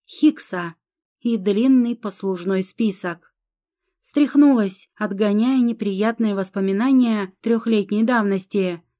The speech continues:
после которых Хикса официально погибла,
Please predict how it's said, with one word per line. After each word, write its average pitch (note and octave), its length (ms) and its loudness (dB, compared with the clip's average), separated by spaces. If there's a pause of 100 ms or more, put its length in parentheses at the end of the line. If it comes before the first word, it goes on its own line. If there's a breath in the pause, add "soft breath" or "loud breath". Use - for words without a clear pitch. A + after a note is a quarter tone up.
после C4 400 -4
которых B3+ 640 -2
Хикса A3 720 -2 (320)
официально A#3 720 -2
погибла, G3+ 720 0